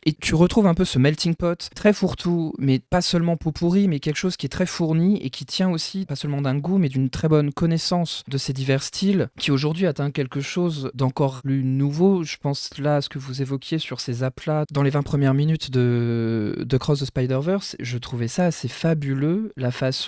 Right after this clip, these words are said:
dont les fonds, lors des scènes très chargées émotionnellement entre Gwen et, et, et son père, l'officier Stacy,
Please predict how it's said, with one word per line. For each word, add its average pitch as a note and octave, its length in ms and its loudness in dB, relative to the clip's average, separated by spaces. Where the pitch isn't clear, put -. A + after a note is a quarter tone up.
dont C#3 300 -2
les A#2 180 -2
fonds, F#3+ 600 -4
lors C#3+ 220 0
des C3+ 100 0
scènes E3 500 0
très C3+ 580 -2
chargées C#3+ 500 2
émotionnellement C#3+ 760 0
entre B2 560 -4
Gwen D3 460 -2
et, A#2 360 -2
et, - 540 -10
et B2 40 -6
son B2 180 -6
père, D3+ 180 0
l'officier C3 400 -4
Stacy, C3+ 480 -4